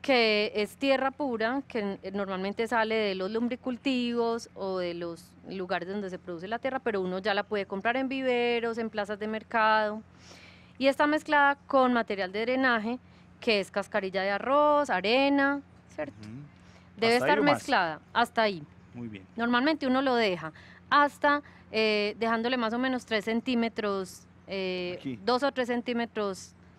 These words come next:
Speaker 1: antes del borde,
Speaker 2: Listo,
Speaker 1: ¿cierto?
Speaker 2: o sea que está bien.
Speaker 1: Así está
Speaker 2: Nos
Speaker 1: perfecto.
Speaker 2: queda esto, tierrita viva.
Speaker 1: Listo. Y luego, entonces, voy a coger la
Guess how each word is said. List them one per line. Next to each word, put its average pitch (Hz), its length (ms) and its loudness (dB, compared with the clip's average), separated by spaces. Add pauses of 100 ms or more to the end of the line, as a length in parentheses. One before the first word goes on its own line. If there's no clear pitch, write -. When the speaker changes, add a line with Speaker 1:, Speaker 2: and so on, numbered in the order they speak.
(500)
Speaker 1:
antes 208 380 -2
del 190 160 -4
borde, 165 320 -8 (420)
Speaker 2:
Listo, 110 160 -14
Speaker 1:
¿cierto? - 180 -18 (280)
Speaker 2:
o - 40 -20
sea 113 100 -18
que 123 100 -14
está 104 180 -10
bien. 110 220 -6 (560)
Speaker 1:
Así 202 220 -4
está 180 180 -8
Speaker 2:
Nos - 80 -14
Speaker 1:
perfecto. 180 300 -8
Speaker 2:
queda 117 240 -4
esto, 110 200 -12 (260)
tierrita 110 420 -10
viva. 107 260 -10 (480)
Speaker 1:
Listo. 185 540 -10 (680)
Y 330 120 0
luego, 285 540 2
entonces, 190 540 -8
voy 226 200 0
a 233 60 -2
coger 220 460 -4 (260)
la 185 360 -4